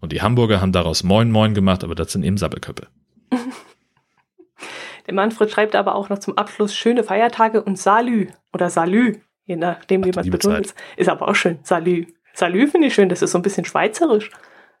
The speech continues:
Speaker 2: Das finde ich auch interessant. Etwas besser als Moin. <laughs> Aber so geht's weiter. „Moin, Dotti. Servus, Jörn.“ Oh, das ist auch schön durchgemischt. <laughs>
Speaker 1: Gott, oh Gott, ist
Speaker 2: Oder
Speaker 1: auch völlig falsch.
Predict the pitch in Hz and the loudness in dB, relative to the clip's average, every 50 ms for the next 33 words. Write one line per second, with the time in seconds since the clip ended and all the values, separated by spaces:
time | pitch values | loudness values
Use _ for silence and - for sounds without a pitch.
0 | _ _ _ _ _ _ - - - - 277 339 - - - 175 165 147 - 170 | _ _ _ _ _ _ -18 -16 -4 -2 -2 0 2 0 0 0 -2 -6 -6 -10
1 | 160 - 202 - _ _ _ _ _ _ _ _ _ _ _ _ _ _ _ _ | -10 -10 -12 -12 _ _ _ _ _ _ _ _ _ _ _ _ _ _ _ _
2 | _ _ _ _ _ _ _ _ _ _ - 180 170 - 180 180 - 175 175 180 | _ _ _ _ _ _ _ _ _ _ -14 -12 -8 -8 -8 -6 -6 -6 -6 -6
3 | 170 170 - 175 185 196 180 170 175 165 165 165 - _ _ _ _ _ _ _ | -8 -8 -10 -10 -8 -6 -4 -4 -4 -6 -8 -12 -16 _ _ _ _ _ _ _
4 | _ - - 294 285 294 - 320 - - 302 - - 285 294 - 294 - _ - | _ -2 2 2 4 6 4 4 4 2 0 0 0 -4 -4 -4 -10 -10 _ -20
5 | - - - _ - - - - - - - _ - 202 208 202 214 214 220 - | -20 -20 -20 _ -16 -14 -14 -14 -14 -16 -6 _ -2 -2 0 -2 -2 -2 0 0
6 | 190 202 226 233 202 175 165 175 170 185 240 277 330 302 - 220 254 - 294 285 | 0 0 2 0 -2 -4 -4 -2 0 2 4 4 4 4 2 2 2 2 2 0
7 | 285 294 285 285 _ _ _ _ _ 170 180 190 220 233 262 254 247 - 220 220 | 2 0 -2 -6 _ _ _ _ _ 0 0 2 2 2 0 -2 -2 0 2 2
8 | 247 262 240 196 170 - _ _ - 240 247 226 196 185 185 196 196 - - 196 | 4 4 2 0 -4 -8 _ _ 2 4 4 6 4 4 2 -2 -2 -2 -6 -6
9 | 180 - - 185 180 180 180 180 180 180 - 180 175 - - - - 254 - - | -4 -4 -4 -4 -4 -2 -4 -4 -4 -4 -8 -10 -10 -8 -10 -8 -8 -4 2 2
10 | 269 269 - 277 277 - - - - - - _ - - - 85 87 85 82 - | 2 4 4 0 0 -2 -8 -10 -10 -12 -12 _ -10 -6 -4 -2 -2 -2 -2 -2
11 | 87 90 - - - 92 90 98 101 156 - - 160 151 131 127 131 - 120 - | -4 -4 -4 -2 -2 0 2 2 0 -2 -4 -2 -2 0 0 0 -2 -4 -6 -4
12 | 107 127 127 123 - - - | -2 -4 -4 -4 -8 -14 -16